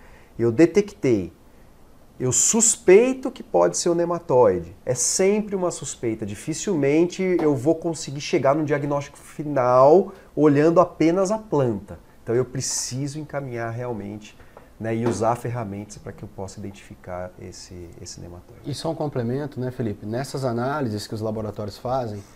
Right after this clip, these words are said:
Speaker 2: eles também quantificam. Então, é, é, essa, esse exercício de quantificar o nematóide dá um indício, é, de, de como atacar,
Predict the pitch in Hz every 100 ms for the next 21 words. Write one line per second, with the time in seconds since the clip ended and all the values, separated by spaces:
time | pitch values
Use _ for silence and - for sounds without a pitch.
0 | - - - - 120 - 143 143 147 147
1 | 147 - 120 117 101 101 - - - -
2 | - - - - 117 147 160 147 135 127
3 | - 117 120 139 - - - 110 - 127
4 | 135 135 131 135 135 143 156 143 - 123
5 | 120 135 147 135 120 113 - 147 139 -
6 | - - - - 131 175 190 175 147 160
7 | 190 - 185 185 185 - - - - 131
8 | 127 123 117 117 131 - - - - -
9 | - - - 104 123 131 - 226 220 214
10 | 202 202 - 95